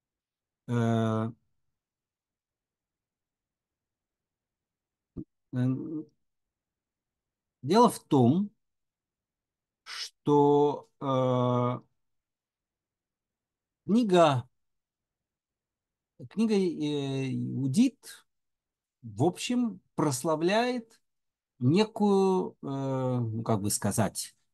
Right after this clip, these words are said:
э, не то чтобы милитаристскую, но как бы военную доблесть. Да, военную доблесть.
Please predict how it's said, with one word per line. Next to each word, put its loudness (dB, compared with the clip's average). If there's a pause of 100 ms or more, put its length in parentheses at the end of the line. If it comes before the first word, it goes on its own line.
э, -2 (640)
не -8
то 0
чтобы 4
милитаристскую, 4 (100)
но -2
как -4
бы -2 (400)
военную 6
доблесть. -2 (360)
Да, -4
военную 4
доблесть. -8